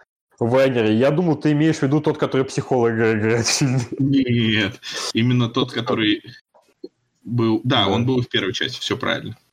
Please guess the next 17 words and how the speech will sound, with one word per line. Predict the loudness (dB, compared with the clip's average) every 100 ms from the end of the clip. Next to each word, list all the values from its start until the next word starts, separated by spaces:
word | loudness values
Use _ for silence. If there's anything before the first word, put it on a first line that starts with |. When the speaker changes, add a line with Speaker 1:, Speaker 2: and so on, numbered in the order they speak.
| -4
Speaker 1:
Знаешь, | -4 -4 -4
в | -2
этом | 0 0
плане | 2 2 2
вот | 0
ещё | -2 -2
у |
меня | 0 0
был | 2 2
дико | 2 0 2 0 -2 -2
немного | 0 2 2
мозг | 2 2 0
вынесло, | -2 0 0 -2 0
то, | 0
что | 0 0
вот | 2
он | 0